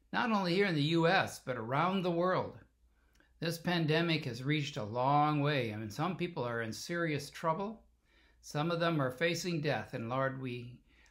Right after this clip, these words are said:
uh, ask upon him to help us, don't we? So I think that that would be great. Well, this, uh, this man went to the doctor, and he had, uh, extensive surgery. The doctor did extensive surgery on him.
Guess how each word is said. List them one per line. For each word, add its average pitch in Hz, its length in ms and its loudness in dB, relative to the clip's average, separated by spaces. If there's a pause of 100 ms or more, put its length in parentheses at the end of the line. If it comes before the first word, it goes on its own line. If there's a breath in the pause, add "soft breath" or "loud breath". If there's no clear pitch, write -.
(140 soft breath)
uh, 127 340 0
ask 180 320 2
upon 180 380 2
him 208 360 4
to 120 200 -4
help 143 340 -2
us, 113 180 -10
don't 147 260 -4
we? - 200 -14 (760 soft breath)
So 143 260 0
I 139 180 6
think 202 320 -2
that 160 140 -12
that 147 160 2
would 135 80 0
be 135 80 2
great. 127 320 0
Well, 185 140 6
this, 196 320 0
uh, 156 300 4 (240)
this 151 200 -12
man 175 300 0
went 147 240 0
to 131 80 -6
the - 80 -8
doctor, 107 500 -8 (1160)
and 160 160 0
he 151 140 2
had, 156 360 2
uh, 131 260 0 (340 loud breath)
extensive 208 540 0
surgery. 202 420 4
The 117 100 -8
doctor 147 380 -4
did 139 180 -4
extensive 151 560 -6
surgery 123 540 -10
on 139 100 -12
him. 160 180 -14